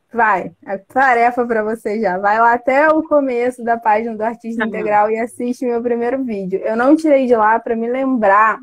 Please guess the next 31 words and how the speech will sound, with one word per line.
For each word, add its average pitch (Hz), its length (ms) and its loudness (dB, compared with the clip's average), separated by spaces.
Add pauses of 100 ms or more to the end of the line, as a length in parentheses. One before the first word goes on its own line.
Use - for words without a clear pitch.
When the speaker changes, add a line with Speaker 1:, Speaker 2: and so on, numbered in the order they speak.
(220)
Speaker 1:
<laughs> - 260 -20
que 349 100 2
eu 277 120 4
dou 254 180 4
conta 240 400 -2
de 247 100 -10
fazer 226 260 -2
qualquer 262 340 -10
coisa 247 340 -4
nessa 302 440 0
vida. 202 360 -6 (720)
Porque, 220 960 -2 (760)
assim, 233 380 -2
hoje 220 180 -2
em 233 120 -2
dia 240 120 2
eu 240 100 2
olho 247 260 4
e 254 60 -12
falo, 220 280 2
minha 262 540 4
Nossa 240 320 -2
Senhora, 208 340 -4
como 208 220 -6
eu 208 80 -10
tive 208 180 -12
coragem 196 540 0
de 180 80 -2
gravar 185 360 -4
esse 190 220 -8
vídeo. 196 280 -8